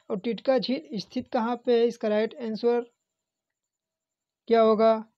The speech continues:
तो टिटिका झील बोलिविया एवं पराग्वे में स्थित है, तो इसका राइट आंसर सी होगा। टिटिका झील सबसे ऊंचाई पर स्थित झील है। अगला प्रश्न,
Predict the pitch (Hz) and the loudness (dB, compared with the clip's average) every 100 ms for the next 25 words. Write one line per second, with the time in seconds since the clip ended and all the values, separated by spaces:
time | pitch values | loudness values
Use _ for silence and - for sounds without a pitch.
0 | _ 190 240 220 220 269 262 233 254 254 | _ -10 -8 -8 0 2 2 0 -2 -4
1 | _ _ - 190 220 233 226 240 226 233 | _ _ -10 -4 4 4 4 -2 -4 -4
2 | 233 247 254 - 214 233 226 220 208 202 | 0 2 0 -2 -4 -4 -4 -4 -2 0
3 | 190 233 240 226 - 233 226 226 226 226 | 2 0 0 -4 -4 -6 -2 -2 -2 -8
4 | 202 214 208 208 202 208 196 185 - 233 | -10 -4 -2 -2 -2 -4 -4 -6 -2 2
5 | 226 220 226 233 - _ _ - _ _ | 4 4 0 0 -12 _ _ -20 _ _
6 | _ _ - 226 208 262 240 262 254 240 | _ _ -6 -6 0 2 2 0 -2 -4
7 | - 262 208 214 214 233 233 208 - 214 | -2 -4 -2 -2 0 0 0 -4 -4 -8
8 | 175 - 214 240 226 233 240 _ _ 226 | -6 -2 0 2 2 0 -4 _ _ -8
9 | 208 220 214 220 220 | -2 -2 0 -4 -4